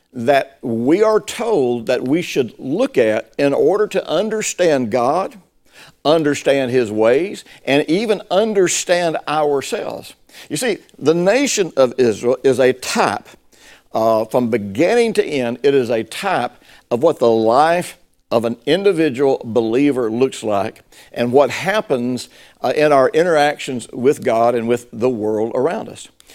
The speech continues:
So, you know, we always go to Israel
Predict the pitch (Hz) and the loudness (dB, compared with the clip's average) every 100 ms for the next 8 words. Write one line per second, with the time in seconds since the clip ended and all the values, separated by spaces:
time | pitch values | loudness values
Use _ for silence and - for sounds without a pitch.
0 | - - 170 156 127 - _ _ _ _ | -18 0 4 4 2 -8 _ _ _ _
1 | _ _ - 175 147 - - _ _ 160 | _ _ -2 2 4 2 -6 _ _ -4
2 | 165 - 175 214 269 254 165 135 113 143 | -4 -2 0 4 4 4 4 2 2 4
3 | 139 135 123 98 110 117 | 4 2 0 0 -4 -4